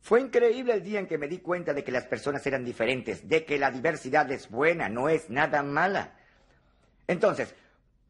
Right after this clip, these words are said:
por esa razón les digo que debemos hacer un esfuerzo consciente, no solo para atraer a las personas, sino también para apreciarlas.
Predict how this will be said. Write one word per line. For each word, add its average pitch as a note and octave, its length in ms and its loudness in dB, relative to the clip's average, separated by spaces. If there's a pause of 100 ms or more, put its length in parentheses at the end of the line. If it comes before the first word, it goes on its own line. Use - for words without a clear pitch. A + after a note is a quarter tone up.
(120)
por A3+ 160 4
esa A#3 180 4
razón D#3 360 0
les C#3 200 -6
digo C3+ 320 -4
que A#2+ 140 -4
debemos B2 360 -4
hacer B2+ 200 -4
un B2 80 -6
esfuerzo A#2+ 380 -4
consciente, A2 540 -4
no C3+ 100 -2
solo D#3+ 260 -2
para C3+ 160 4
atraer A2+ 340 2
a A#2 40 2
las G#2 140 -2
personas, A#2+ 420 -2
sino G#2+ 180 -6
también G#2 260 -2
para G#2+ 160 2
apreciarlas. G2+ 840 -6